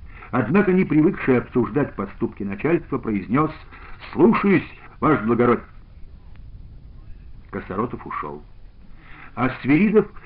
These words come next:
опустился на тот стул, на котором сидел недавно Антон Савельев, закрыл лицо ладонями. «Я что же, действительно могу идти?» — тихо спросил Полипов.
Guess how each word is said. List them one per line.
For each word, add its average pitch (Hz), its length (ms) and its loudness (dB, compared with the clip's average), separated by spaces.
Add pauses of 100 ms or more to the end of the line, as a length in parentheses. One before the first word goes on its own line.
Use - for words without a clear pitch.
(180)
опустился 156 800 0
на 135 120 2
тот 123 220 2 (200)
стул, 214 240 4
на 139 160 4
котором 151 400 0
сидел 117 360 2
недавно 117 560 2
Антон 104 440 0
Савельев, 175 560 4 (680)
закрыл 127 420 4
лицо 101 480 -4
ладонями. 82 600 -10 (2000)
«Я 92 300 -12
что - 420 -2
же, - 180 -10 (1200)
действительно 131 920 -2
могу 170 360 2
идти?» — - 680 -4 (640)
тихо 120 320 0
спросил 104 400 -6
Полипов. 90 460 -8